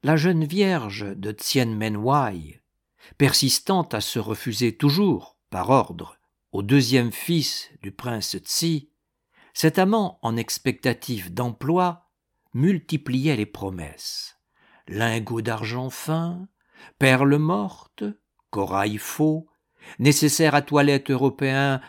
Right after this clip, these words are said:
en métal anglo-exportation, enfin, voiture franco-pékinoise à quatre roues et à ressort, tout attelé, signé du carrossier Maquignon, bien connu.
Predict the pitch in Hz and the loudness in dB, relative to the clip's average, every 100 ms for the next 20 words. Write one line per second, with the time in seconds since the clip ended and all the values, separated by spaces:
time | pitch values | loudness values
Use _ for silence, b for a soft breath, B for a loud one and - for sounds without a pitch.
0 | B - 131 131 135 - 135 131 - 123 | B 0 2 4 0 2 0 0 0 0
1 | 131 120 135 127 - - 143 - 165 165 | 2 6 6 6 2 -2 -2 0 0 0
2 | - 196 208 208 202 B B B B B | 0 -2 -2 -2 -6 B B B B B
3 | B B - 120 165 143 - _ _ 104 | B B -6 0 0 0 -6 _ _ -16
4 | 104 127 131 - 131 117 - - - 147 | -6 -4 -4 -4 -4 -4 -6 -14 -4 -4
5 | 135 117 110 135 - 123 131 139 151 160 | -2 -4 -4 -8 -6 -6 -2 -2 -2 -4
6 | 156 107 101 _ - 120 - 117 117 113 | -6 -8 -10 _ -6 -6 -4 -4 -2 0
7 | 113 110 110 113 - 127 123 123 131 131 | 0 0 -2 -2 -2 0 2 2 -2 -6
8 | b b b b _ - 214 - 196 - | b b b b _ 0 2 2 0 2
9 | 185 190 208 202 214 b b - - 139 | 2 4 0 -2 -6 b b -12 -4 -2
10 | 131 135 147 131 127 139 123 131 - 127 | 0 0 2 0 -2 -2 0 0 0 0
11 | 123 123 - 117 120 127 117 117 - 85 | 0 -2 -4 -2 0 -2 -4 -8 -16 -14
12 | 95 113 120 - 90 85 69 64 | -6 -2 -2 -2 -6 -6 -10 -14